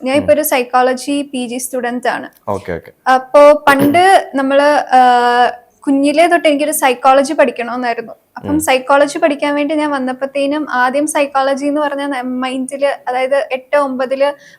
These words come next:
Speaker 1: മൈൻഡ് റീഡിങ്, സൈക്കോളജി പഠിച്ച അയ്യോ എന്റെ മനസ്സ് വായിക്കും, അങ്ങനെ ഒരു ഇതിലായിരുന്നു ഞാൻ സൈക്കോളജിയിലേക്ക് ഇഷ്ടപ്പെട്ടത്.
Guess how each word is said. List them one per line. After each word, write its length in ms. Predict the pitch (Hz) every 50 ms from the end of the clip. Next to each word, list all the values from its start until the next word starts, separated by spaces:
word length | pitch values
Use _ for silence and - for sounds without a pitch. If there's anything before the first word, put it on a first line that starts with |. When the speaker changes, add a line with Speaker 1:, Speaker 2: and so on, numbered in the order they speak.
| - 285
Speaker 1:
മൈൻഡ് 320 | 294 285 294 285 285 277
റീഡിങ്, 420 | 302 302 294 262 269 269 - - -
സൈക്കോളജി 540 | - 294 277 277 - 277 269 277 277 294
പഠിച്ച 260 | 311 294 262 262 - 294
അയ്യോ 180 | 277 269 269
എന്റെ 180 | 269 262 262 285
മനസ്സ് 340 | 277 269 262 262 262 285 294
വായിക്കും, 440 | 269 254 247 240 - 285 277 -
അങ്ങനെ 320 | 247 262 262 269 285 294 311
ഒരു 100 | 302 285
ഇതിലായിരുന്നു 500 | 269 269 269 254 247 247 247 254 262 277
ഞാൻ 260 | 277 269 254 269 277
സൈക്കോളജിയിലേക്ക് 760 | - - 254 254 - 247 247 254 254 254 277 269 269 277 277 -
ഇഷ്ടപ്പെട്ടത്. 680 | 262 - - - - - 254 - - 247 240 -